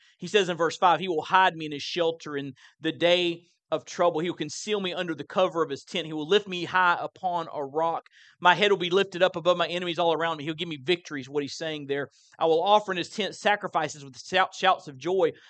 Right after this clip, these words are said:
I will sing and make melody to the Lord." So he's saying here, "God will help me, and I'll be at the tent of meeting so I can, I can show my gratitude and give him my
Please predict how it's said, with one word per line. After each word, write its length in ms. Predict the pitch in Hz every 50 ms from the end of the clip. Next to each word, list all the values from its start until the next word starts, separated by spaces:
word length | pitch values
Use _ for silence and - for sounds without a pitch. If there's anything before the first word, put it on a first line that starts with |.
| - -
I 60 | -
will 60 | 165
sing 220 | 160 - 202 202 202
and 60 | 180
make 140 | 175 175 160
melody 360 | 165 180 196 202 190 170 165
to 100 | 156 156
the 100 | 143 151
Lord." 300 | 151 170 190 185 160 - _ _ _ _
So 120 | - 202
he's 140 | 190 185 -
saying 180 | 226 240 247 226
here, 200 | 202 180 156 - _ _ _ -
"God 280 | 147 214 220 233 233 208
will 160 | 185 170 160
help 340 | - - 226 262 285 240 -
me, 300 | 254 247 262 262 254 214 _ _ _ -
and 100 | 151 190
I'll 140 | 180 160 143
be 220 | 190 247 262 254
at 120 | - -
the 80 | 165 170
tent 300 | 170 - - 226 226 -
of 140 | 170 151 139
meeting 540 | 185 220 262 294 294 285 285 285 285 277 -
so 160 | - 220 190
I 240 | 147 220 240 247 247
can, 420 | 247 - 220 208 196 180 170 151 _ _ _ _ _ _ - -
I 160 | 190 226 240
can 240 | 240 - 220 180 175
show 400 | - - - - 240 240 247 233
my 220 | 233 220 220 214
gratitude 800 | 175 147 170 175 175 175 170 160 151 _ - - 147 139 135 -
and 260 | - 165 160 160 143 123
give 360 | 147 185 202 208 214 202 208
him 480 | 165 - 190 190 180 180 180 180 175 - -
my 720 | - 151 151 160 165 165 165 165 160 156 156 151 156 147